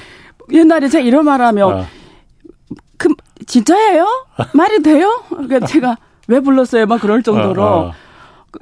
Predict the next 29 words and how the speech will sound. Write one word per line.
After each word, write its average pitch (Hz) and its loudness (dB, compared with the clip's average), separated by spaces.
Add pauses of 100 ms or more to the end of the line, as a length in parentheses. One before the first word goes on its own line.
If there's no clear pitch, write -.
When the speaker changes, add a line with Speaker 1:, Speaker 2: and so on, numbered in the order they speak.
Speaker 1:
그때는 339 0
안 254 2
믿더라고요. 208 0
Speaker 2:
네. 101 -4
Speaker 1:
근데 101 2
오늘 277 2
또 320 0 (240)
제가 277 0
정말 269 0
이 208 -2
자리에서 254 0
이 269 -4
가-, - -14 (120)
이 277 0
같은 - -2
경제 233 0
Speaker 2:
네. 262 2
Speaker 1:
얘기하기가 262 0
참 294 0
속상한데, 277 0
Speaker 2:
네. 98 -4 (320)
Speaker 1:
어, 208 -2
제가 285 0
그때부터 269 -2
똑같은 233 -4
얘기 240 0
할 226 -4
수는 294 0
없잖아요. 180 -2